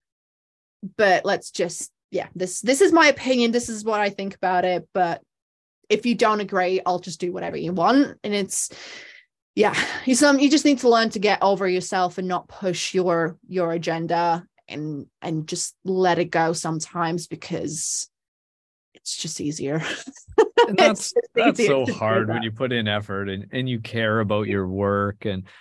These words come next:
Speaker 1: It
Speaker 2: you know,
Speaker 1: is.
Speaker 2: I just have so much respect for designers. I've been working with designers for a decade now in the digital s-, agency space, and just so much respect for that. I'll never forget, Jane, we had a project once, and there was about a hundred thousand dollars of budget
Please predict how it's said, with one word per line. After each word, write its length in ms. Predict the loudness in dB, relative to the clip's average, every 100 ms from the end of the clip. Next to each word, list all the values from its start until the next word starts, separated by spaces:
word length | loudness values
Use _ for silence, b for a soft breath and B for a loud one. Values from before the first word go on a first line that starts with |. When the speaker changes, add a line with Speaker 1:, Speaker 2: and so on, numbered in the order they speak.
| 4
Speaker 1:
It 100 | 6
Speaker 2:
you 280 | 8 6 4
know, 60 | 0
Speaker 1:
is. 200 | -4 -2
Speaker 2:
I 160 | 0 0
just 180 | 2
have 140 | 0 0
so 160 | -2
much 200 | 0 -2
respect 460 | -4 -4 -6 -6 _ _ -6
for 140 | -4
designers. 420 | -2 0 0 0
I've 340 | -2 -4 -10 -8
been 120 | -4
working 280 | -2 -2 -4
with 100 | -6
designers 500 | -4 -2 -2 -2 -4
for 160 | -4 -4
a 60 |
decade 380 | -2 -4 -2 -4
now 220 | -2 -4
in 80 | -4
the 80 | -4
digital 380 | -6 -6 -8 -10
s-, 100 | -14 _ _
agency 420 | -8 -6 -6 -8 -8
space, 380 | -4 -4 -4
and 240 | -6 -8 -10 b b b b _ -6
just 240 | -4 -4
so 140 | -2 -2
much 420 | -2 -4 -10 -20 _ -4
respect 480 | -4 -2 -6 -6
for 120 | -6 -2
that. 260 | -2 -4 b b _ -4
I'll 120 | 0
never 220 | 0 0
forget, 320 | -2 0 0
Jane, 380 | 0 -2 -2 -6 -6
we 200 | -4 -2
had 140 | -2
a 60 | -2
project 400 | -2 -2 -4 -6
once, 320 | -6 -6 -10 -20 _ _ -8
and 180 | -4 -2
there 80 | -2
was 160 | -4
about 600 | -6 -10 _ _ -4 -4
a 20 | -4
hundred 320 | -6 -4 -2
thousand 320 | -2 -2 -4
dollars 340 | -4 -4 -4
of 120 | -6 -6
budget 340 | -6 -6